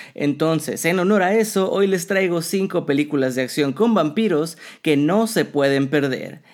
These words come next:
Empezamos. Thirty Days of Night o Treinta Días de Oscuridad es una emocionante película del dos mil siete que nos lleva a la pequeña ciudad de Barrow, Alaska,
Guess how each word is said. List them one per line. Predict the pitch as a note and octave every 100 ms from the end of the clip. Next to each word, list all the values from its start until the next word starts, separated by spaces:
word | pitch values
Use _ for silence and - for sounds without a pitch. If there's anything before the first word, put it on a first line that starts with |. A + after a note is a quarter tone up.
| -
Empezamos. | D#3 D#3+ F3+ E3+ E2+ A#1 - - - - _ _ _ _ _ _ _ - - - - - - - - - - - - -
Thirty | D3 D3
Days | D3 D#3+ -
of | D3
Night | G3 G#3+ G#3+
o | F#3
Treinta | G3+ G3+ G3
Días | G3 F3
de |
Oscuridad | E3+ E3+ G3+ G3+ A3 A3+
es | A3
una | A#3
emocionante | A#3 A3+ A3 G#3+ A3 A3+
película | A3+ F3+ F#3+ F#3+ F3+
del | D3 C#3
dos | C3+ C#3+
mil | C#3
siete | C3+ G#3+ G#3+ G#3+
que | A#3+
nos | A#3 F3+
lleva | G3 G3
a |
la | F#3 E3+
pequeña | D#3+ D3+ D3+
ciudad | D#3 D3+ D#3+ F3
de | G3
Barrow, | D#3+ E3 E3+ F3
Alaska, | F3+ G3 F#3+ - F#3